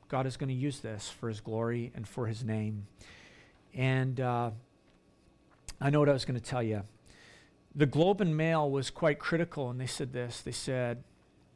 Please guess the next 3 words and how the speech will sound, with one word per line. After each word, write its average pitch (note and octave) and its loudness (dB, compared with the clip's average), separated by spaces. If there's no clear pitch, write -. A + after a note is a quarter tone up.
"You D#3+ -8
know, C3 -6
Christians, D#3 -6